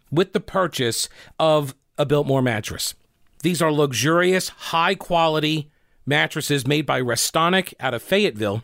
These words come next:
and these are the mattresses that are at the hotel and the inn, uh, on the grounds of the Biltmore estate, and they are sold exclusively at Mattress Man. So, uh, go on over to the website or stop in on, uh, into any of the four stores.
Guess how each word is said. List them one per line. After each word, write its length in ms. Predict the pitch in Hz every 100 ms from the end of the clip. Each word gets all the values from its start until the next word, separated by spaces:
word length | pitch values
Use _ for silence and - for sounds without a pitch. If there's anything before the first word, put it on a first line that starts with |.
| -
and 140 | 131
these 180 | 135 165
are 120 | 165
the 80 | 165
mattresses 560 | 170 175 170 160 143 131
that 120 | 135
are 80 | 131
at 120 | 127
the 80 | 110
hotel 440 | 185 196 202 214
and 200 | 170 143
the 120 | 127 -
inn, 420 | 240 175 107 110 - - - -
uh, 180 | 135 135
on 160 | 139 147
the 80 | 143
grounds 320 | 151 151 139
of 40 |
the 60 | 143
Biltmore 360 | 147 143 147 143
estate, 400 | - 208 113 -
and 120 | 143
they 80 | 147
are 80 | 143
sold 260 | - 151
exclusively 840 | 143 - - 196 233 233 160 143 147
at 320 | 175 147 -
Mattress 400 | 160 185 147 -
Man. 180 | 92 78 - _ _ -
So, 260 | - 165 - - -
uh, 160 | - 135
go 240 | 123 151
on 80 | 175
over 160 | 185 185
to 40 |
the 80 | 180
website 460 | 170 170 - 185 151
or 80 |
stop 340 | 117 - 151 185
in 80 | 175
on, 240 | 170 160
uh, 180 | 156 151
into 220 | 151 151
any 200 | 151 165
of 80 | 175
the 80 | 165
four 220 | - 175
stores. 460 | - 151 143 147